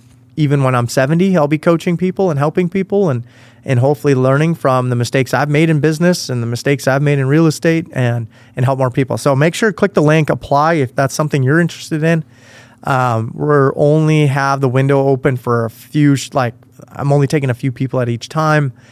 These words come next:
um, to really put the focus and effort into each student or each, uh, mentor or mentee.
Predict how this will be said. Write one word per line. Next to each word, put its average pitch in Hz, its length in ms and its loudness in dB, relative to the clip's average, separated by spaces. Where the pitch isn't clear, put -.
um, 120 360 0
to 135 100 -2
really 127 260 2
put 120 180 -4
the 120 80 -6
focus 117 420 -4
and 120 80 -4
effort 117 340 -4
into 120 280 -4
each - 380 -8
student 127 420 0
or 127 80 -2
each, 127 220 -6
uh, 50 260 -8
mentor 120 540 -4
or 123 80 -2
mentee. 123 520 0